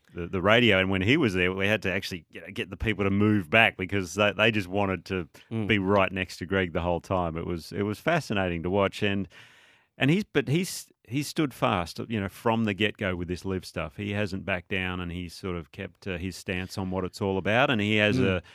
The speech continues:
Speaker 1: he has a direction and a path that he wants to go on, and, uh, and he's taking it.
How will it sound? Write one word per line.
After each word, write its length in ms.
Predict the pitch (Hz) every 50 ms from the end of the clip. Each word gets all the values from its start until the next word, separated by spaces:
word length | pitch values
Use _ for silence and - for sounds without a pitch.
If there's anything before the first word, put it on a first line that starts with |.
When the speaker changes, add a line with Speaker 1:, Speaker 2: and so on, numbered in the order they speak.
| - _
Speaker 1:
he 140 | - 104 107
has 200 | 107 110 110 98
a 60 | 101
direction 480 | 90 82 95 92 98 104 - - 117 101
and 100 | 95 95
a 60 | 92 85
path 340 | - - 104 104 101 104 -
that 120 | 101 95
he 100 | 95 107
wants 220 | 104 101 92 - -
to 100 | 98 90
go 220 | 95 101 104 95
on, 200 | 92 101 110 127
and, 300 | 123 107 101 98 98 95
uh, 280 | 101 98 98 98 95 92 _ - - _ _ _ _ _ _ _ _ _ _ _ _ _
and 160 | - 92 98 104
he's 260 | 104 101 92 - -
taking 360 | - 110 117 123 131 143 95
it. 100 | 78 -